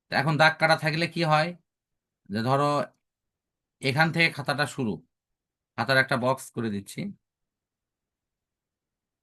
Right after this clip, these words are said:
খাতাটা এখান থেকে শুরু, এই পর্যন্ত খাতা শেষ।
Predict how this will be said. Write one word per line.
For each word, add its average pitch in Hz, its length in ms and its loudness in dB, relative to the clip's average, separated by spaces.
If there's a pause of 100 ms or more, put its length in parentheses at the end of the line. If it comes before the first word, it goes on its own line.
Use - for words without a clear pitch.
(140)
খাতাটা 139 380 0
এখান 147 300 0
থেকে 139 220 -4
শুরু, 87 300 -8 (420)
এই 139 140 -2
পর্যন্ত 139 360 -6
খাতা 101 280 -8
শেষ। - 240 -16